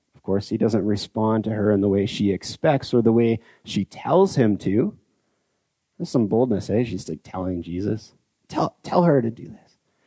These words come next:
You know, sometimes we think our, our prayers aren't answered when, when we come to Jesus, but I think in most cases it's probably because we're trying to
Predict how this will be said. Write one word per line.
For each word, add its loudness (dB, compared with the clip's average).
You 0
know, 6
sometimes 4
we 2
think 0
our, 6
our 0
prayers 4
aren't 2
answered -2
when, -2
when 0
we 2
come -2
to -2
Jesus, -2
but 2
I 4
think 0
in 2
most 2
cases -4
it's -12
probably 2
because -2
we're 0
trying -2
to 2